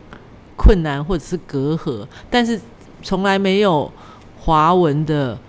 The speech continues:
合唱方面的课本啦，所以有时候会很希望在这部分，如果可以把自己多年来教学的经验整理一下下的话，也许学生会更容易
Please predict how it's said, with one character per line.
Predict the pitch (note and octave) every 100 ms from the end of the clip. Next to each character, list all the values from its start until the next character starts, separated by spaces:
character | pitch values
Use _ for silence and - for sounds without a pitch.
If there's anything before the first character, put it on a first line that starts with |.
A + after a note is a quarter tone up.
| - -
合 | D3+ D#3+
唱 | G#3 F3+ D3
方 | E3 D3+
面 | D#3+ E3 C#3
的 | C3 B2+ F2 - -
课 | - - E3 -
本 | A#2+ C#2
啦， | - -
所 | -
以 | F3 D#3 - -
有 | D#3+
时 | F3 A3
候 | G3+
会 | A3 F#3
很 | D3
希 | - G3+
望 | F#3+ F3+
在 | E3+
这 | F3 E3+
部 | - F#3
分， | D3 F#3 D3 - - D3+
如 | F#3
果 | F#3+ D#3
可 | F#3+
以 | F#3+
把 | F3 C#3
自 | - E3
己 | D3
多 | F3 F#3
年 | F3 D#3
来 | D3+ C#3+
教 | F3 E3+
学 | E3 D3
的 | D3+
经 | - E3+
验 | F3 D#3
整 | - D3 F3+
理 | C3+ C3
一 |
下 | C#3+ - E3+
下 | F3+ D#3+
的 | C#3+
话， | D#3+ D3 - - -
也 | F3
许 | - D#3+
学 | - D3+
生 | F3+ F3+ F#3+ F3+ - - - -
会 | F#3 D#3 -
更 | G3+ D#3+ C#3 - - - - - -
容 | E3+ D3+ F#3
易 | G#3+ -